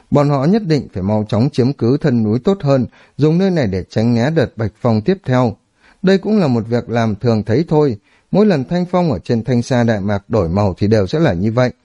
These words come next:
Mà Khổ Sinh Sơn Mạch với tư cách ở trong nhóm có thân núi lớn nhất của Thanh Sa Đại Mạc, tự nhiên liền trở thành lựa chọn đầu tiên.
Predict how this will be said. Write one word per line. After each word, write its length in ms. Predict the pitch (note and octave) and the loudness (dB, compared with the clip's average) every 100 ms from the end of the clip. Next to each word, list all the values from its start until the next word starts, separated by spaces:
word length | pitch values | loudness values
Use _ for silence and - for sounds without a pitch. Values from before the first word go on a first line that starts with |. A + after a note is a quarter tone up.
| _ _ - - _ | _ _ -20 -20 _
Mà 180 | D3 D3+ | 0 2
Khổ 220 | D#3 A2 | 0 -2
Sinh 220 | - F#3+ | 0 -2
Sơn 240 | F#3+ F#3+ F3+ | 0 0 0
Mạch 200 | B2 - - | -2 -4 -2
với 140 | A2+ | -2
tư 180 | A#2+ A2+ | 0 -2
cách 220 | F3+ G3 _ _ _ | 0 -4 _ _ _
ở 220 | - C3 | -2 0
trong 280 | C3+ F#3+ F3+ | 2 0 2
nhóm 260 | C3 C3+ F#3 | 2 0 -2
có 120 | D3 | -2
thân 260 | D3+ B2 A2 | 0 0 2
núi 160 | B2 | 2
lớn 260 | C#3 A#2 E3 | 2 2 2
nhất 180 | A3+ - | 0 -4
của 100 | F#2+ | -4
Thanh 240 | A2+ A2 | -2 -2
Sa 200 | B2+ A2+ | 0 0
Đại 180 | G#2+ F2+ | 0 -2
Mạc, 260 | A2 A2 - - - _ | -2 -2 -6 -20 -20 _
tự 140 | D3 | 0
nhiên 300 | D#3 F#3+ G3 | 2 2 2
liền 220 | D#3+ G2+ | 0 -4
trở 220 | - G#2 E2 | -4 -4 -4
thành 220 | A2 F#2+ | -2 0
lựa 180 | F#2+ A2+ - | 0 -2 -2
chọn 180 | B2+ F2 | -4 -2
đầu 160 | G#2+ F2 | -2 -2
tiên. 320 | - C#3+ | 0 0